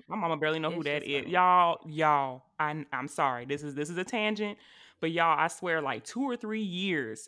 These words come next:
Speaker 1: after Bees in the Trap came out, my mama called me and was like, "What does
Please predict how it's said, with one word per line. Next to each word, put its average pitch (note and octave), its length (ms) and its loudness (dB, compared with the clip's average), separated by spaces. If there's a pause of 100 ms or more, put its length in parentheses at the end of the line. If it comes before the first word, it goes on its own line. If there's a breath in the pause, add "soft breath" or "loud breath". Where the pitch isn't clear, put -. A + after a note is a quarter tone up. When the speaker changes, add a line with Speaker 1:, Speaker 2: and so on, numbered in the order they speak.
Speaker 1:
after D#3+ 360 0
Bees A3+ 520 2
in G#3 200 2
the D3 80 0
Trap - 500 -2
came F3+ 340 -6
out, D3+ 300 0 (540)
my E3 180 4
mama G3+ 360 2 (200)
called A3+ 540 4
me F#3 440 0 (400)
and G3 160 0
was F3+ 160 -4
like, D#3+ 320 -4 (360)
"What D#4 220 0
does A4 220 -2